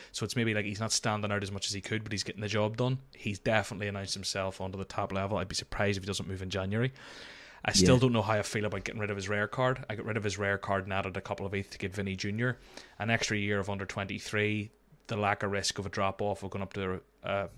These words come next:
Speaker 1: a top five club, uh, top five league club. I think there was a lot of
Speaker 2: Mm.
Speaker 1: reasons, but I had, like, the rookie jersey mint, and he's really doing the business now. So, bit of regret, but whatever. So Gakpo I've loved, I think, as well, uh,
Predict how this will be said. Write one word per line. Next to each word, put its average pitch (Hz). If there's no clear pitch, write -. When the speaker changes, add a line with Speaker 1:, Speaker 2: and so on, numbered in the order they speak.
Speaker 1:
a 101
top -
five 92
club, 107
uh, 95
top 107
five 98
league 98
club. 107
I -
think 120
there 117
was 107
a 113
lot 104
of 95
Speaker 2:
Mm. -
Speaker 1:
reasons, 113
but 107
I 107
had, 120
like, 113
the 104
rookie 101
jersey 98
mint, 110
and 98
he's 95
really 101
doing 95
the -
business 98
now. 113
So, 98
bit 165
of 185
regret, 120
but 113
whatever. 120
So 135
Gakpo 180
I've 120
loved, 110
I 147
think, 127
as 107
well, 120
uh, 113